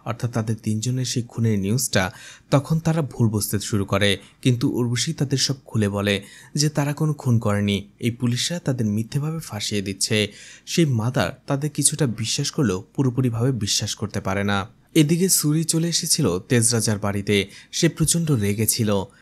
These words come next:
সে তেজরাজাকে কথা শোনাতে থাকে যে কেন সে তাকে ধরতে পারল না। তার নাকের ডগার সামনে দিয়ে তারা তিনজন পালিয়ে গেল, অথচ তেজরাজা কিছুই করতে পারল না। এইভাবে তাকে বিভিন্ন কথা বলে অপমান অপদস্থ করতে থাকে।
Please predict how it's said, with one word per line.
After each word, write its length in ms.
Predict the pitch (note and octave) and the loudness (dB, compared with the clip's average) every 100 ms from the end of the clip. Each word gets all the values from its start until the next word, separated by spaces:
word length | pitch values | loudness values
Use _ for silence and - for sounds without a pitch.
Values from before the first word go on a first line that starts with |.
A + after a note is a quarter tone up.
| _ | _
সে 240 | - E3 | 2 2
তেজরাজাকে 680 | D#3+ F3+ D#3+ F3 D#3+ F3+ F#3 | 4 2 2 0 -2 -2 -4
কথা 240 | - A#2+ A#2+ | -2 0 0
শোনাতে 360 | - A2+ G#2 | 0 0 -2
থাকে 400 | G2+ - G#2+ G2+ G2 _ | -8 -4 -2 -2 -4 _
যে 140 | B2 A#2+ | 0 0
কেন 360 | - B2+ C#3+ | -2 -2 0
সে 180 | D#3+ E3 | 0 0
তাকে 220 | D#3 D#3+ | -2 -2
ধরতে 360 | D3+ A2 G#2+ A#2 | -4 -2 -2 -2
পারল 280 | G#2+ G#2 G#2+ | 0 0 2
না। 260 | G#2+ G2+ - - _ | 2 0 -2 -16 _
তার 220 | E3+ E3 E3 | 2 4 4
নাকের 320 | D3+ F3 D#3 | 2 0 2
ডগার 220 | D#3+ E3 | 2 2
সামনে 380 | - C#3 C#3+ D#3 | 0 0 -2 0
দিয়ে 200 | E3+ E3+ | -2 0
তারা 220 | C#3+ C3 | 2 2
তিনজন 360 | C3 B2+ C3+ B2+ | 2 0 2 2
পালিয়ে 360 | G#2+ G#2 G2+ | 0 2 0
গেল, 260 | G2+ G#2 G2 - _ | 2 0 0 -6 _
অথচ 340 | C3+ C3 D3+ E3+ | 0 2 0 -2
তেজরাজা 580 | E3 C#3+ C3+ C#3+ D3 E3 | 2 2 2 -2 -2 -2
কিছুই 320 | C#3+ - A2+ | 0 0 2
করতে 260 | A2+ G#2 | 0 -2
পারল 260 | G#2 G#2 G2+ | -2 -2 0
না। 300 | G2+ G2+ G2 - _ | 2 2 0 -6 _
এইভাবে 540 | B2+ A#2+ A#2 C#3 A2 F#2 - - | 2 4 4 4 2 0 -10 -4
তাকে 220 | - C#3 C#3+ | 0 2 2
বিভিন্ন 400 | B2+ B2+ D3 D3 | 2 2 0 0
কথা 280 | B2 B2 | -2 -2
বলে 200 | C#3 E3 - | 0 0 -2
অপমান 380 | A#2 B2+ D3 D#3 - | -4 -2 0 -2 -2
অপদস্থ 460 | A#2 A#2 G#2 - G#2+ | -2 0 0 -2 -4
করতে 300 | G#2 G2 G#2 | -4 -4 -4
থাকে। 420 | G#2+ G#2+ G#2+ | -4 0 0